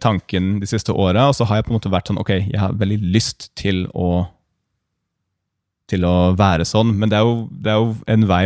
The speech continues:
fra å ville gjøre noe til å faktisk føle, "Ok, nå, nå vil jeg ikke ha noe, jeg vil bare gi". Det er liksom, det, det er ikke så lett å bare, å virkelig, eh,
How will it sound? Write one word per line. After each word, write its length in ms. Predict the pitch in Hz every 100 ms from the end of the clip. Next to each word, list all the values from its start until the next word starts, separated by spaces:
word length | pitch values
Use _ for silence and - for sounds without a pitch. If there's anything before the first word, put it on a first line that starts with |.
| -
fra 160 | 107
å 80 | 98
ville 400 | 95 110 95 87 90 90 95
gjøre 320 | 98 98 90
noe 240 | 82 90 95
til 160 | -
å 80 | 90
faktisk 460 | - 85 104 - -
føle, 420 | - 101 80 82
"Ok, 160 | 90 95
nå, 140 | 92 95 95 _ _ _ -
nå 100 | 101
vil 160 | 92 80 85
jeg 100 | 82
ikke 220 | 107 92 95
ha 140 | 92
noe, 220 | 92 120 120
jeg 80 | 113
vil 80 |
bare 240 | 113 98 87
gi". 140 | 85
Det 80 | 92 104
er 80 | 113
liksom, 260 | 123 110 104
det, 100 | 107 110 - _ -
det 80 |
er 80 | 117
ikke 100 | 135
så 120 | 135 120
lett 180 | -
å 60 | 110
bare, 240 | 104 95 92 95 92 87 _ _ _ _ _ _ _ _ _ _ _ _ -
å 60 | 101
virkelig, 420 | 101 - 92 87 82 82
eh, 240 | 87 92